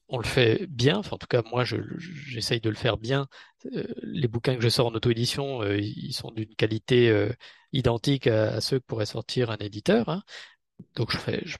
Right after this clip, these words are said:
prends bien soin. Mais malgré tout, voilà, je publie quand je veux, ce que je veux. Quand je veux, ça veut dire que en auto-édition, je me permets de faire deux romans par an, chose qui ne se fait rarement en maison d'édition. En général, t'as une sortie par an.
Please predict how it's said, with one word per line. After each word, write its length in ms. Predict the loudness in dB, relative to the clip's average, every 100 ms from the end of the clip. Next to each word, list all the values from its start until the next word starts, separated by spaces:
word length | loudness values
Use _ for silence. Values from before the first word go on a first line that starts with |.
| _
prends 160 | -8 -2
bien 140 | -2
soin. 260 | 4 4 2 -6 -16 -16 -18 _ -4
Mais 220 | 4 4
malgré 280 | 6 4 4
tout, 160 | 4
voilà, 200 | 6 6
je 120 | 6 2
publie 580 | 0 2 4 2 0 -4
quand 160 | 0 2
je 120 | 2
veux, 260 | 4 2 -2 _ _ _ -10
ce 220 | -4 -4
que 160 | -2
je 140 | -2 -2
veux. 200 | -4 -6 _ _ _ _
Quand 140 | 0 2
je 100 | 6
veux, 160 | 6
ça 140 | 6 4
veut 80 | 4
dire 240 | 2 0
que 300 | 0 0 0 -4 -20 _ _ _ _
en 360 | -6 -4 -2 -4
auto-édition, 720 | -2 0 0 0 -2 0 0
je 120 | 0 0
me 260 | 2 2 0 _ _
permets 720 | 2 2 4 4 4 2 -4 _ _ _
de 200 | -2 0
faire 260 | 4 4
deux 220 | 4 4 6
romans 320 | 4 2 0
par 200 | 0 0
an, 140 | -4 -8 _ -20 _ _ _
chose 340 | -2 4 4 2
qui 140 | -2
ne 40 |
se 200 | -2 -2
fait 180 | 2 2
rarement 640 | 4 2 0 0 0 0 -4
en 120 | -6
maison 280 | -4 -4 2
d'édition. 540 | 2 2 0 -2 -6
En 60 | -4
général, 480 | -4 -2 2 2 4
t'as 180 | 4
une 140 | 4 2
sortie 420 | 0 0 0 -2
par 240 | 0 0
an. 140 | -2